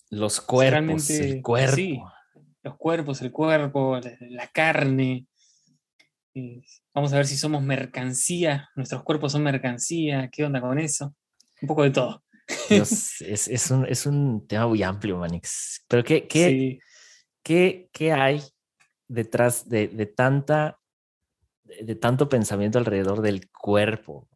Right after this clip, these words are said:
Speaker 1: Porque es, es algo, es algo muy complejo. O sea, eh, eh, justo alguien que empieza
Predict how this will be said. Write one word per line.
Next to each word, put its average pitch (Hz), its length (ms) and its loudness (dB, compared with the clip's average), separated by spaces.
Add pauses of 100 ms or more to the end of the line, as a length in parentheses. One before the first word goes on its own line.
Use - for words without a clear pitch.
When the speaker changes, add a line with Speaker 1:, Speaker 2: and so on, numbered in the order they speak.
Speaker 1:
Porque 104 320 -2
es, 117 220 -2
es 120 200 -4
algo, 120 540 2 (1040)
es 113 260 -2
algo 151 220 6
muy 175 180 6
complejo. 156 840 -2
O 110 80 -8
sea, 135 420 0
eh, - 160 -16 (220)
eh, 82 440 -18
justo 147 640 2 (1000)
alguien 151 360 2
que 139 100 2
empieza 117 720 0